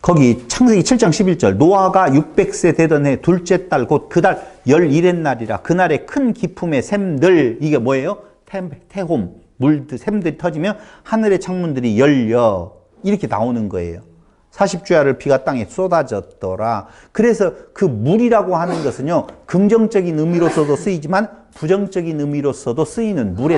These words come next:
두 가지의 용례가 있는데, 그건 조금 이따 이야기를 하도록 하겠습니다. 그래서 팔 장 일 절에 "바람, 루하흐를 불게 하시며", 봐봐요.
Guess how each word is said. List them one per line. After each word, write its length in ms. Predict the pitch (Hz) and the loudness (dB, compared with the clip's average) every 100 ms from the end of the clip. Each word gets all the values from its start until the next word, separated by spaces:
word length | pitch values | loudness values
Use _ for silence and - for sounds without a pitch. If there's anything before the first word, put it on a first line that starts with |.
| - | -2
두 120 | 143 | -2
가지의 460 | 156 180 143 123 90 | 0 0 0 -2 0
용례가 460 | 120 175 185 165 123 | 0 0 0 0 0
있는데, 380 | 113 110 196 | -2 0 -2
그건 320 | 208 - - 123 | -2 -10 -10 -10
조금 240 | 143 139 | -8 -8
이따 140 | 127 | -6
이야기를 540 | 101 101 92 107 190 - _ _ _ | -6 -6 -8 -8 -8 -10 _ _ _
하도록 460 | - 139 113 - | -10 -8 -8 -8
하겠습니다. 560 | 160 151 - 104 92 104 _ _ _ _ _ _ _ - | -8 -8 -8 -12 -14 -18 _ _ _ _ _ _ _ -2
그래서 260 | 180 180 | 0 2
팔 180 | 180 233 | 0 0
장 140 | 214 | 2
일 140 | 143 135 | 0 2
절에 300 | 143 190 190 - _ - | 2 2 -2 -14 _ -6
"바람, 540 | 139 160 135 95 98 | 0 2 2 0 0
루하흐를 640 | 143 151 175 160 139 143 | 0 2 2 2 2 0
불게 360 | - 143 139 139 | -2 -2 0 0
하시며", 1160 | 127 160 - 113 107 131 170 170 151 113 92 - _ _ _ _ _ _ _ _ | 0 -4 -4 -4 0 2 4 4 4 2 -2 -12 _ _ _ _ _ _ _ _
봐봐요. 500 | 131 127 104 113 208 | -2 0 0 -2 -8